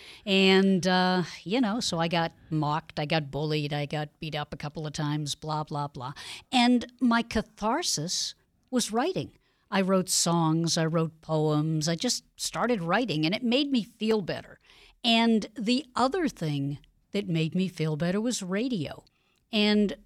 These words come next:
I still say to this day, radio saved my life, okay? Uh, the D Js for me, they were like friends. I felt like they were talking right to me. My, I've said on many occasions, my cultural hero was a guy named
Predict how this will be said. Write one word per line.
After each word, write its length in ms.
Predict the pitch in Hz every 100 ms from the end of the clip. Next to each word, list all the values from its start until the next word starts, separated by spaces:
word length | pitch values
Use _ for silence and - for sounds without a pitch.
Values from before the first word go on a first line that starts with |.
| _ _
I 100 | 208
still 460 | 214 - - 285 339
say 340 | - 269 262 254
to 140 | 220
this 260 | 190 226 -
day, 300 | 156 202 185
radio 440 | 180 233 320 247
saved 360 | - 208 208 165
my 160 | 165
life, 400 | 151 135 127 - _ -
okay? 380 | 147 - 170 185 - - _
Uh, 340 | 180 170 165 269
the 160 | 175 170
D 220 | 226 262
Js 480 | 277 269 269 - -
for 160 | 208
me, 380 | 190 196 196 190 - _
they 100 | 214
were 120 | 214
like 260 | 190 180 180
friends. 600 | - 160 127 - - - _ _ _ _ -
I 80 | 196
felt 240 | - 220
like 300 | 208 190 - _ _
they 80 | 185
were 100 | 185
talking 480 | 180 185 165 175 156
right 260 | 151 160 -
to 180 | 156
me. 200 | 139 131
My, 260 | 160 160 165
I've 140 | 160 156
said 280 | - - 180
on 220 | 156 151
many 240 | 156 196 226
occasions, 580 | 226 185 160 143 131
my 140 | - 160
cultural 520 | 175 160 - 190 196
hero 340 | 165 180 180
was 240 | 175 165 160
a 40 |
guy 260 | 147 160 160
named 280 | 160 165